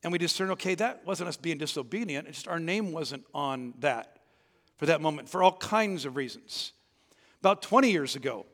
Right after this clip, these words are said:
I was working at a great church down in North County, San Diego. Loved the church. Had risen, like, in terms of, like, the church world, I'd risen to the, uh, the senior pastor role at a church of six, seven thousand people. It was awesome, and I loved it. I wasn't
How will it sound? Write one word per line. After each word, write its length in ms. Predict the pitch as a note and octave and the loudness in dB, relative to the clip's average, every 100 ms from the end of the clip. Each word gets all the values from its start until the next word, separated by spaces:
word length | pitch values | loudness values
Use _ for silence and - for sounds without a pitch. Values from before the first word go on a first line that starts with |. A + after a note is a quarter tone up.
| _ _ _ - - - - - - - | _ _ _ -20 -20 -20 -20 -14 -2 4
I 60 | |
was 160 | F3+ D3 | 4 4
working 220 | G#3 E3 | 2 2
at 80 | D3 | 0
a 40 | |
great 280 | B2+ E3 F#3+ | 0 -2 0
church 260 | - D#3+ - | -2 -4 -4
down 140 | D3 | -6
in 80 | C#3 | -4
North 200 | D#3 - | -6 -4
County, 360 | E3 D3+ C#3+ - - - _ | -2 -2 -4 -10 -20 -20 _
San 220 | - E3+ D3 | -4 -2 2
Diego. 360 | D3+ D3+ A#2 | 2 2 -2
Loved 300 | B2+ F#3 G3 | 2 4 4
the 80 | D3+ | 2
church. 440 | - C3+ A#2 - - | -8 -8 -8 -12 -6
Had 200 | C#3+ B2+ - _ _ C3 | -6 -6 -14 _ _ _
risen, 300 | B2+ F3 E3+ | -2 -2 0
like, 220 | D3+ D3 C#3 - | 0 0 -2 -10
in 180 | C3+ | -10
terms 240 | B2+ D#3+ B2 | -6 -8 -8
of, 140 | A#2 | -10
like, 320 | C3+ C#3 A#2+ | -10 -10 -8
the 240 | C#3 B2+ B2+ - | -4 -4 -6 -6
church 280 | E3 E3 B2 | -6 -6 -6
world, 200 | C3+ C3+ | -4 -2
I'd 120 | B2 | -4
risen 220 | C#3 C#3 | -8 -8
to 60 | B2+ | -8
the, 320 | C3 B2+ A#2 _ _ _ _ _ | -4 -2 -4 _ _ _ _ _
uh, 60 | - | -12
the 120 | C#3 | -6
senior 280 | - D#3+ D3+ | -4 -4 -4
pastor 440 | - D3+ - D3 | 0 0 0 -6
role 260 | C3+ D3 C#3 | -2 -2 -2
at 60 | |
a 40 | B2+ | -4
church 320 | - C#3+ C3 | -6 -10 -8
of 140 | A#2+ | -12
six, 240 | - D3 - | -8 -10 -6
seven 240 | C#3+ C3 | -8 -6
thousand 360 | B2+ C3+ C3 A#2 | -2 -2 -2 -6
people. 240 | C3 B2+ | -8 -8
It 20 | |
was 80 | A#2 | -2
awesome, 380 | C3+ F#3 - B2+ | 2 2 0 -2
and 80 | C3+ | -2
I 40 | |
loved 300 | C#3+ F3+ D#3+ | 2 2 0
it. 40 | A#2 | -4
I 60 | |
wasn't 380 | C3+ F#3 D3+ | -4 -4 -6